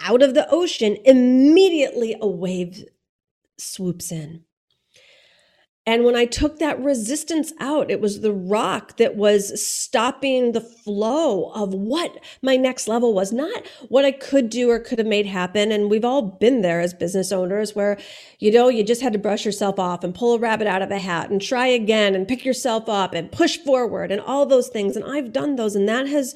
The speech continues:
served me well. But that was only gonna get me same old, same old. And my soul just couldn't take it anymore.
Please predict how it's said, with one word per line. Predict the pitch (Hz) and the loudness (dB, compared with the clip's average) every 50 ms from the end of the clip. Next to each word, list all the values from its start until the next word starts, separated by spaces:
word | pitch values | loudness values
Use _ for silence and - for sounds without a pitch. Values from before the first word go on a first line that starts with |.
| - - - - _ - _ _ _ - | -16 -20 -20 -20 _ -20 _ _ _ -14
served | - - - - - 277 311 320 330 302 262 247 247 240 | -12 -10 -10 -6 -4 -2 -2 -2 -2 -4 -6 -8 -8 -4
me | 269 262 254 226 190 | -4 -2 -2 -4 -6
well. | - 180 185 202 190 180 175 - - - - _ _ _ _ _ _ _ _ _ _ _ _ _ _ _ _ _ - _ _ - | -6 -2 -2 0 0 -2 -4 -6 -8 -10 -14 _ _ _ _ _ _ _ _ _ _ _ _ _ _ _ _ _ -20 _ _ -6
But | 190 202 202 - - | -6 -6 -6 -8 -8
that | 226 214 - _ _ - | -6 -6 -8 _ _ -8
was | - 202 190 190 - | -4 -4 -4 -4 -4
only | 202 185 180 175 | -4 -4 -4 -4
gonna | 180 - 175 170 165 | -6 -8 -8 -8 -6
get | 170 165 - - | -8 -8 -8 -8
me | 165 165 | -10 -10
same | - - 165 156 151 143 | -8 -10 -10 -10 -8 -8
old, | 143 - | -10 -10
same | - - 175 175 170 | -10 -14 -14 -14 -14
old. | 165 - - - _ _ _ _ _ _ - | -14 -16 -18 -20 _ _ _ _ _ _ -6
And | 202 190 185 180 180 180 180 180 180 180 190 180 - _ _ _ - | -4 -2 -2 -2 -2 -2 -4 -4 -4 -6 -6 -8 -12 _ _ _ -14
my | 180 165 151 | -12 -12 -12
soul | - - - - - - 202 170 160 139 95 - - _ _ _ _ _ | -12 -10 -10 -8 -6 -2 -2 0 0 -2 -4 -6 -12 _ _ _ _ _
just | - - 220 170 151 - - - - - _ _ | -6 -4 -4 -4 -4 -6 -12 -16 -18 -20 _ _
couldn't | - - - 175 160 160 - - - _ - | -16 -10 -8 -8 -6 -6 -8 -12 -14 _ -14
take | - - 151 - - | -12 -12 -12 -10 -12
it | 131 | -14
anymore. | 131 127 - - - - - - | -16 -16 -18 -20 -20 -20 -20 -20